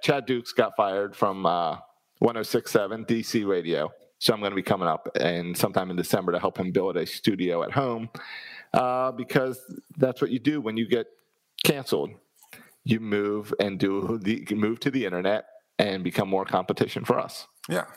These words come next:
Speaker 2: where they can't, can't, can't, can't, can't cancel you, 'cause you can cancel us. You can try. The worst you can do is give us a one-star review,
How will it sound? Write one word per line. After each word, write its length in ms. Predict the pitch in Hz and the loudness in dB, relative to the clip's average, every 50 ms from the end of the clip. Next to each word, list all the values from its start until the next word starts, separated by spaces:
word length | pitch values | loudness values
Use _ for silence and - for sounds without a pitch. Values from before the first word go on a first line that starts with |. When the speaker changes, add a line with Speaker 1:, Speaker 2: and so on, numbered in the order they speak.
| - - _ - - | -20 -20 _ -20 -10
Speaker 2:
where 560 | - 123 131 131 127 123 123 120 120 - - - 120 | -2 0 0 2 2 0 -2 -4 -6 -8 -12 -12 -2
they 180 | 117 120 120 | -2 -2 0
can't, 280 | 120 - - 135 131 131 | 0 -2 -2 -2 -2 -2
can't, 280 | - 156 156 156 - - | -4 -6 -6 -6 -8 -6
can't, 260 | - 160 170 165 - | -2 -2 -2 -2 -2
can't, 320 | - - 165 180 175 - | -2 -2 0 0 -2 -4
can't 300 | - - 170 185 185 - | -4 -2 -2 -2 -2 -4
cancel 360 | - - 170 175 - - 113 110 | -2 -2 -2 -2 0 -2 -4 -4
you, 200 | 110 110 107 - - - _ _ - | -4 -6 -8 -8 -12 -20 _ _ -2
'cause 220 | - 123 110 - - | 0 0 0 0 -4
you 60 | 165 | -2
can 160 | 156 214 190 | -2 -2 0
cancel 300 | - 165 151 - - 123 165 | 0 0 0 2 0 0 0
us. 320 | 196 170 - - - - _ _ _ _ _ _ _ _ - | 0 -2 -4 -6 -10 -12 _ _ _ _ _ _ _ _ -2
You 80 | 170 | 0
can 120 | 196 202 156 | 0 0 0
try. 340 | - - 185 208 190 185 185 - - - - _ _ _ _ - | 2 2 2 2 -2 -4 -6 -12 -18 -20 -20 _ _ _ _ 2
The 80 | 151 | 2
worst 260 | 143 170 214 220 - | 2 2 -2 0 -2
you 60 | 226 208 | -2 -2
can 120 | 202 175 | -2 -2
do 160 | 160 214 233 | 0 0 0
is 100 | 208 - | 0 -2
give 200 | - 180 185 160 | 0 -2 -2 -2
us 80 | 165 165 | 0 -2
a 60 | 165 | 0
one-star 340 | 156 175 170 - 185 175 170 | 0 0 0 2 0 0 0
review, 400 | 160 151 170 214 220 214 220 | 0 -2 -2 -2 -2 -2 -2